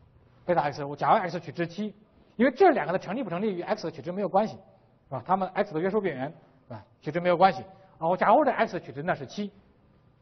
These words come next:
啊，七，所以要证明这个式的话，就变成这个式。你想看这个式能不能保证成立呢？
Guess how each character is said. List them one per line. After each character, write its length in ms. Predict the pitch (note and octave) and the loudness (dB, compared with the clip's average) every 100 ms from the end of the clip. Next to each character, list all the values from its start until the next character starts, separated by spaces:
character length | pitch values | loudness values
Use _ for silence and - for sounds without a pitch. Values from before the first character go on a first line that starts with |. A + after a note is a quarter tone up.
| _ _ _ | _ _ _
啊， 160 | - B2+ | -8 -6
七， 240 | E3+ E3 - _ | -8 -12 -16 _
所 140 | - D4 | 2 6
以 40 | |
要 80 | D4+ | 6
证 120 | A#3+ | 6
明 100 | C4+ | 6
这 80 | F4+ | 4
个 80 | A3+ | 6
式 80 | A3+ | 4
的 60 | |
话， 60 | F#3+ | 2
就 80 | F3 | 2
变 80 | |
成 80 | D#3+ | -4
这 120 | D4+ | -4
个 60 | G3 | -4
式。 140 | - - _ _ _ - _ _ _ - | -8 -16 _ _ _ -20 _ _ _ -2
你 100 | A#3 | 4
想 120 | B3+ | 6
看 80 | B3 | 6
这 100 | D#4+ | 4
个 60 | |
式 80 | F#3+ | 4
能 100 | F3+ | 4
不 40 | A3 | 4
能 80 | |
保 80 | E3+ | 0
证 80 | D#3 | -2
成 140 | D3 | -2
立 80 | D#3 | -4
呢？ 160 | D3+ | -4